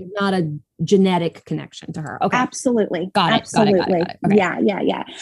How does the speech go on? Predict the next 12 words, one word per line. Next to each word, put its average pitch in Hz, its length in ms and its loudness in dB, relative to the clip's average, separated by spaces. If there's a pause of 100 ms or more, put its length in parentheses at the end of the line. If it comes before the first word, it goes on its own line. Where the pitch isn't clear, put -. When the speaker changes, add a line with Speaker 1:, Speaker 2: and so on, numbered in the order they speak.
(100)
Speaker 2:
I 294 80 8
mean, 277 180 8
I 254 140 4
guess, 208 360 2
you 226 120 4
know, 180 180 0
obviously 190 640 -2
if 170 160 -10
I 170 240 -4
had, 165 280 -6 (180)
you 208 140 8
know, 165 380 2